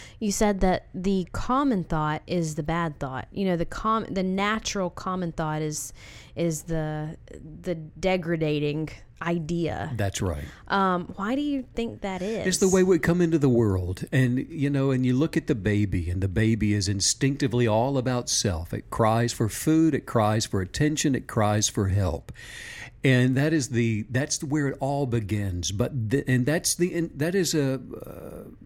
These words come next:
Speaker 2: revealing the instinctive reaction to life in its purest form. And it's at its lowest form, its most basic, self-centered, uh, place is for, uh, it's a narcissistic beginning that we all begin with.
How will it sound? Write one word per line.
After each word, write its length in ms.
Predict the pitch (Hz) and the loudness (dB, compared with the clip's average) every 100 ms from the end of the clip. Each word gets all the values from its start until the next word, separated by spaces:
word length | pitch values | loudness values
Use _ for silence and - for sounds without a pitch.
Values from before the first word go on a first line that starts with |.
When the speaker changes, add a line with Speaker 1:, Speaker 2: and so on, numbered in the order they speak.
| - - | -20 -2
Speaker 2:
revealing 520 | 147 123 147 160 147 | 0 4 4 6 6
the 120 | 131 | 4
instinctive 800 | 120 - - 151 180 - 156 117 | 4 2 2 0 0 0 0 2
reaction 540 | 123 113 131 - 147 | 2 0 -2 -2 0
to 100 | 131 | 0
life 540 | 113 143 139 73 - - - - - - | 0 -2 -4 -6 -10 -12 -20 -20 -20 -2
in 120 | 139 | 2
its 140 | 123 - | 2 0
purest 480 | - 151 160 147 - | 0 2 4 0 0
form. 540 | 170 156 95 - - - - - - | 4 4 2 -2 -10 -18 -20 -12 0
And 180 | 151 151 | 2 4
it's 240 | 147 - | 0 0
at 140 | 151 | 0
its 160 | 156 - | 0 -2
lowest 480 | 156 156 185 170 - | 0 2 2 0 -2
form, 300 | - 101 92 | -2 -2 -4
its 160 | 104 | -2
most 400 | 131 127 117 120 | 2 2 2 -2
basic, 580 | 92 139 156 - 156 - - - | 2 2 2 2 0 -4 -18 -12
self-centered, 1300 | - - - 156 151 - 160 160 143 139 135 113 117 - | -2 0 2 2 2 2 4 4 4 2 2 0 -8 -6
uh, 340 | 117 110 107 - | -4 -4 -6 -6
place 400 | - 151 147 143 | -2 0 0 0
is 540 | - 131 127 120 110 - - | 2 4 4 2 0 -2 -8
for, 560 | - 135 127 123 127 127 - - - - | 2 4 4 0 -2 -8 -14 -20 -20 -10
uh, 160 | 120 120 | -10 -6
it's 160 | 147 - | -4 0
a 80 | 120 | 2
narcissistic 1080 | 120 127 - 131 - - 180 - 165 - | 2 2 2 2 4 4 4 2 -2 -2
beginning 580 | 110 117 131 113 87 87 | -4 0 0 2 0 -2
that 140 | 98 | 0
we 140 | 117 110 | 2 4
all 220 | 104 110 | 4 4
begin 460 | 104 107 110 107 98 | 2 2 2 2 -2
with. 300 | 82 71 | -4 -6